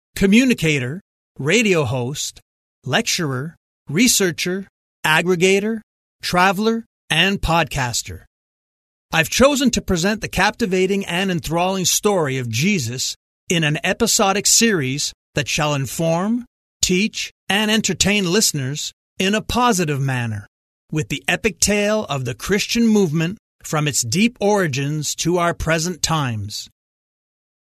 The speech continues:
The Historical Jesus Podcast is the sweeping saga of the life and times of Galilean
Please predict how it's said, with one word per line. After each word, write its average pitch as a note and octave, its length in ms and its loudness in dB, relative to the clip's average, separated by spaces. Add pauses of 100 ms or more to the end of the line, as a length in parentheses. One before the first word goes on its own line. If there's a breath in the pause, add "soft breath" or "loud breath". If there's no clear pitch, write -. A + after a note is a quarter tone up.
The D#3 100 0
Historical A#3+ 800 4
Jesus G3+ 560 2
Podcast C3+ 880 -2 (180)
is D3+ 180 -2
the C#3 120 -2
sweeping A3+ 500 2
saga E3 640 0
of D#3 160 -4
the D3+ 100 0
life D#3+ 300 0
and G3+ 160 -2
times D3+ 480 -2
of B2+ 300 -4
Galilean E3+ 840 0